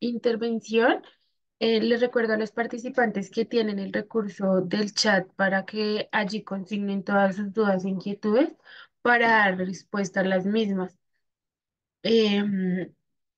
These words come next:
también, pues, haremos llegar a, al ingeniero Víctor y a Belín los comentarios, pues, em,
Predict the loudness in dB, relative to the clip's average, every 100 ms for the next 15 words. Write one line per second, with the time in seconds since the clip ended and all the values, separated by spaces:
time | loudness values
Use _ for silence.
0 | _ _ _ 2 2 2 2 2 0 0
1 | 0 2 0 -2 -2 -2 -2 0 0 0
2 | -2 -4 -6 -10 -14 _ _ _ _ _
3 | _ _ -4 -2 -2 -2 -2 -2 -2 -2
4 | -2 -2 -4 -6 -4 -2 2 2 2 0
5 | 0 -2 -2 -4 -8 -6 -4 -4 -4 -2
6 | -2 -2 -4 -4 -6 -8 -8 _ _ _
7 | _ -4 0 0 0 -2 -4